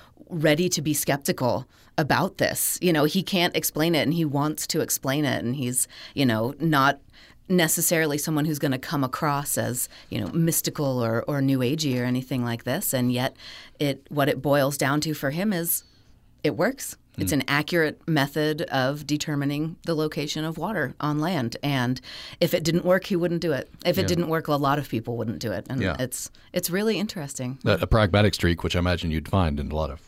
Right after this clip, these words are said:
Speaker 1: Absolutely.
Speaker 2: among a lot of farmers. We just have about, uh, thirty seconds left. Uh, Joyce, the, the book is out. I think there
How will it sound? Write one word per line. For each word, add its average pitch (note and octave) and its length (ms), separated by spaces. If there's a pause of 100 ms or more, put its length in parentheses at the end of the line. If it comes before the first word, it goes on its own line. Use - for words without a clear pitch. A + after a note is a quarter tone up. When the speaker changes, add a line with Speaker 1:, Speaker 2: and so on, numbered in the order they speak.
(100)
Speaker 1:
Absolutely. D3+ 460
Speaker 2:
among F2+ 160
a - 40
lot D#2 140
of D#2+ 60
farmers. F#2+ 360 (720)
We G#2 120
just G2+ 180
have G2+ 160
about, F2 340
uh, F2+ 340 (180)
thirty G#2 380
seconds A2 500
left. A#2 360
Uh, G2+ 240 (280)
Joyce, A#2 260
the, G#2+ 160
the F#2+ 120
book D3 200
is C#3+ 160
out. C3+ 560
I G#2+ 140
think - 400
there A2 580